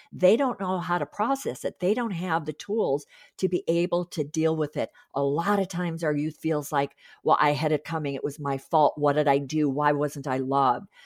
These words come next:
So there's guilt and there's shame involved. And that's oftentimes why they engage in self-harm. They're just trying to feel. And that's why they're smoking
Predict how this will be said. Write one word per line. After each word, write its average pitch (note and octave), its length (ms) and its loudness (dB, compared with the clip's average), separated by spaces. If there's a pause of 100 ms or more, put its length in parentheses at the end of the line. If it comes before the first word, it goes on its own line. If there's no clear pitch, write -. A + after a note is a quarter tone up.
(140)
So F3 180 0
there's E3+ 260 6
guilt F3+ 480 4
and D#3+ 140 -4
there's C#3+ 140 -4
shame E3 500 -4
involved. C3 520 0
And D#3+ 140 -6
that's F3 220 -4 (100)
oftentimes D3+ 880 -4 (340)
why G3 540 2
they E3 180 0
engage C#3+ 460 0
in C#3 80 -6
self-harm. C#3+ 540 -4
They're E3+ 100 -6
just A#3+ 240 -10
trying A#3+ 300 -6
to E3 100 -4
feel. G#3+ 640 -4 (540)
And E3+ 180 0
that's G3 180 0
why G#3+ 300 -2
they're G#3 160 0
smoking D#3+ 480 -6